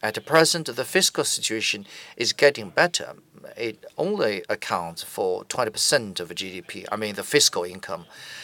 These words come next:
It's lowering than the average number of other developing countries. So the fiscal load, uh, the,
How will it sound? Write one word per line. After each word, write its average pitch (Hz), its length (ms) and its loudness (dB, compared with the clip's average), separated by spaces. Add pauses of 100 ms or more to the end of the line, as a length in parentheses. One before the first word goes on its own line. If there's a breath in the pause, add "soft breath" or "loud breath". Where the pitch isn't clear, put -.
(160 loud breath)
It's - 220 -4
lowering 104 720 6
than 98 560 -4
the - 160 -4
average 101 640 0 (380 loud breath)
number 95 560 2
of 101 380 -4
other 104 240 2
developing 104 460 -4
countries. - 640 -10 (160)
So - 220 0
the 139 100 0
fiscal 120 680 6 (160)
load, 104 580 8 (480 loud breath)
uh, 92 260 -4
the, - 320 -16